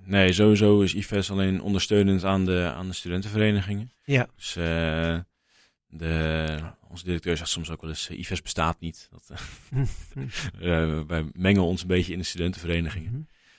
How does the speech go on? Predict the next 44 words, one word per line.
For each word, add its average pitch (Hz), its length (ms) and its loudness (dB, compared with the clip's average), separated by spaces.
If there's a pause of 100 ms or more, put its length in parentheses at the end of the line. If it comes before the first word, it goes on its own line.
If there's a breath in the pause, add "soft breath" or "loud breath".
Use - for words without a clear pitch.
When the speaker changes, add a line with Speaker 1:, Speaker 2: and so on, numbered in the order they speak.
(220 soft breath)
Speaker 1:
Eh, 85 580 0
en 92 120 -2
de, 90 240 4
de 87 80 0
studentenvereniging 101 1040 4 (260)
is - 320 -4
eigenlijk 101 380 -4
wel 92 180 0
wat 98 160 -2
je 90 100 -8
een 82 60 -4
soort 87 200 -8
van 95 140 -6
kerk 82 220 0
zou - 160 -8
kunnen 80 220 -8
noemen. 98 340 -4
Ik 101 180 -12
bedoel, 82 200 -10
eh, 80 120 -8
je 85 80 -12
komt - 200 -14
samen 85 400 -2
en 98 180 4
Speaker 2:
Mhm. 113 140 2
Speaker 1:
je, 80 260 -4 (460 soft breath)
je 95 120 -6
praat 95 280 6
over 90 160 2
het 87 100 -4
geloof 87 380 2
en 95 40 -6
ze 85 60 -6
hebben 87 200 -4
Speaker 2:
Ja. 87 60 -2
Speaker 1:
met - 100 -10
elkaar 90 140 -4
bijbelstudie 87 560 -2
en 80 60 -4
zo. 82 260 -6
Maar 90 200 0
op 85 100 -2
zondag, 123 600 2
dan 90 340 -8